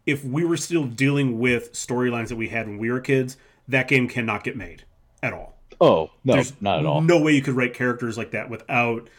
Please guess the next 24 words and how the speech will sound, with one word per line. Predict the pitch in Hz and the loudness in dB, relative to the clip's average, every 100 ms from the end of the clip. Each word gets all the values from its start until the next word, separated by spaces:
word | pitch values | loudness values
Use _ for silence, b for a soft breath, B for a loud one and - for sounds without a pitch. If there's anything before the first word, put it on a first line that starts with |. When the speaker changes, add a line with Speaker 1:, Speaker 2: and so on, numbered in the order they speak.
| b b b b 143 139 | b b b b -8 0
Speaker 1:
you | 160 | 4
know, | 127 | 4
there's | 139 135 | 4 2
just | 135 - | 0 -2
no | 147 151 | 4 4
way | 151 131 131 | 6 4 4
we | 117 120 | 4 2
get | 123 123 | 0 0
to | |
that | 117 - | -6 -8
point | - 135 113 120 | -2 2 2 0
without, | 117 117 113 110 - | -4 0 0 -2 -4
like, | 113 - | -6 2
diversifying, | 117 113 113 120 120 113 110 107 110 b b b b | 2 2 -2 0 0 2 2 0 -6 b b b b
again, | 123 110 | 4 4
like, | 110 | 2
the, | - 113 - _ _ _ _ - - - | -2 -4 -4 _ _ _ _ -12 -8 -2
with | 139 | 0
such | 156 151 | 0 0
a | |
diversified | 151 127 135 165 139 123 120 117 135 | 0 2 2 2 0 2 0 -2 -8
types | - 139 135 - | -2 0 2 -2
of | 110 | -2
games, | 113 110 101 98 92 | 0 2 0 -4 -12